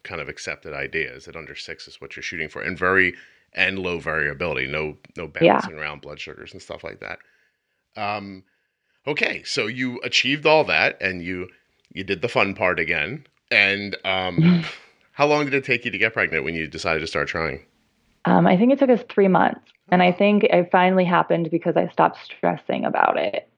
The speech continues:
Speaker 2: 'Cause I was like, I don't know, I'm just a stressed person. So I'm like, every time it didn't happen, I was freaking out. Like, is there s-, is, 'cause last time it happened, like, really fast.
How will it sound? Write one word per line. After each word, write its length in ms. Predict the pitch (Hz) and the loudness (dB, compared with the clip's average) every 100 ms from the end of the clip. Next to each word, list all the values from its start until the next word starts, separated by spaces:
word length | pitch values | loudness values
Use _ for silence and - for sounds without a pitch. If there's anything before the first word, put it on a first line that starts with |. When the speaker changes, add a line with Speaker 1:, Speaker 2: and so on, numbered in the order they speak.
| _ _ | _ _
Speaker 2:
'Cause 140 | 175 165 | 0 2
I 160 | 170 | 4
was 240 | 170 165 160 | 4 4 2
like, 360 | 160 - - - _ _ _ _ _ _ - | 2 2 -2 -18 _ _ _ _ _ _ 0
I 100 | 190 | 4
don't 80 | 175 | 6
know, 120 | 180 | 6
I'm 160 | 180 233 | 6 6
just 120 | 262 | 4
a 80 | 247 | 0
stressed 540 | - 202 190 - - | 2 2 2 -8 -4
person. 480 | - 165 165 - - - | 2 2 0 -6 -2 2
So 80 | |
I'm 160 | 175 180 | 4 6
like, 340 | 160 165 - - _ _ _ - | 4 2 0 -20 _ _ _ 2
every 220 | 190 180 | 4 6
time 200 | 185 185 | 4 2
it 80 | 170 | 4
didn't 240 | 175 160 | 2 2
happen, 340 | 160 156 - 156 | 2 2 2 2
I 80 | |
was 160 | - 170 - | 2 0 0
freaking 320 | 156 - 87 | 0 0 0
out. 280 | 87 - - | 2 2 2
Like, 260 | 82 - - - | 2 2 -2 2
is 160 | 170 | 4
there 120 | 170 | 4
s-, 60 | 165 - - - - | 2 -2 -20 -12 0
is, 260 | 202 175 - _ | 2 2 -2 _
'cause 160 | - 196 | 2 4
last 220 | 208 247 | 4 6
time 140 | 277 | 6
it 80 | 226 | 6
happened, 300 | 190 170 165 | 6 4 2
like, 300 | 151 69 - - _ _ - | 0 -2 -4 -16 _ _ -2
really 280 | 151 - - | 2 2 2
fast. 440 | - - - - | 2 2 0 -10